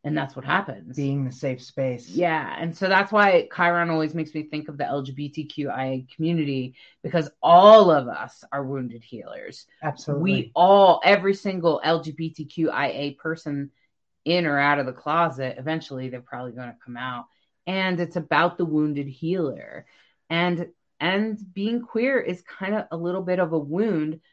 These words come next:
Speaker 1: mostly just because of our cul-, the way our culture sees it.
Speaker 2: Well, my teacher used to always say, "Out of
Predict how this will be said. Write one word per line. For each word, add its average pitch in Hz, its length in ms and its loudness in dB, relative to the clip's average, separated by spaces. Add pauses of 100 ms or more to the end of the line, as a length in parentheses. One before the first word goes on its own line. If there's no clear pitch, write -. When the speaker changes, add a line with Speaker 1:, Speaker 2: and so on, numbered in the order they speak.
(140)
Speaker 1:
mostly 180 400 -4
just 175 220 -8
because 165 320 -6
of 151 240 -10
our 135 260 -8
cul-, - 240 -14
the 156 80 -2
way 151 200 -2
our 135 140 -6
culture - 380 -14
sees - 300 -20
it. - 200 -20 (460)
Speaker 2:
Well, 196 260 6
my 202 220 4
teacher 196 360 -6
used 170 200 -8
to 160 120 -4
always 156 300 -4
say, 139 360 -2
"Out 139 220 -4
of 143 260 -4